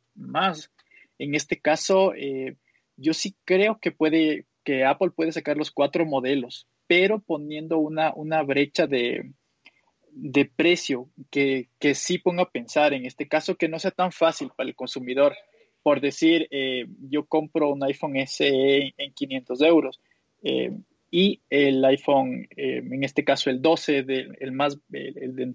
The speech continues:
el de entrada, vendría a ser seiscientos. No creo que lo pongan así. Creo que lo van a poner con una brecha de doscientos a más.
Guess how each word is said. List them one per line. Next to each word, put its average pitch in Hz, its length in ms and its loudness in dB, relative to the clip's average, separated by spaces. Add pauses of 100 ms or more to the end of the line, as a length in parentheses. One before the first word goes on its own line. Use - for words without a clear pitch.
(120)
el 131 120 -6
de 127 60 0
entrada, 156 480 4
vendría 127 360 -4
a - 20 -12
ser 135 140 -6
seiscientos. 143 580 -2
No 160 160 -4
creo 240 220 2
que 160 80 2
lo 131 80 -2
pongan 135 280 -6
así. - 280 -12 (480)
Creo 214 260 2
que 180 100 -2
lo 156 120 2
van 151 160 0
a 165 60 0
poner 139 340 -2
con 147 140 -6
una 139 120 -2
brecha 135 360 0
de 139 120 0
doscientos 156 600 -2
a 131 80 0
más. 135 420 0